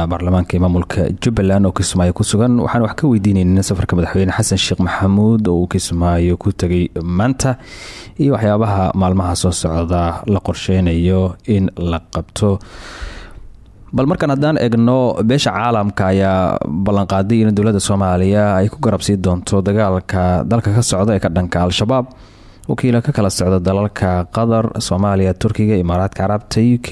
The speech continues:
iyo Maraykanka ayaa kulan ku yeeshay magaalada Washington ee Maraykanka,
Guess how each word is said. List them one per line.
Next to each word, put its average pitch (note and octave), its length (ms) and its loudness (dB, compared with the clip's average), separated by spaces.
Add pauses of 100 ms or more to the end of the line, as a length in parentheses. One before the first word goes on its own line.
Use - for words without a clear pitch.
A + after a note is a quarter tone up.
iyo A#2+ 220 4
Maraykanka A#2 500 0
ayaa F#2 320 0
kulan G2 260 -2
ku - 140 -2
yeeshay F#2+ 320 0
magaalada F2+ 320 0
Washington B2 560 0
ee F#2 80 0
Maraykanka, B2 520 -2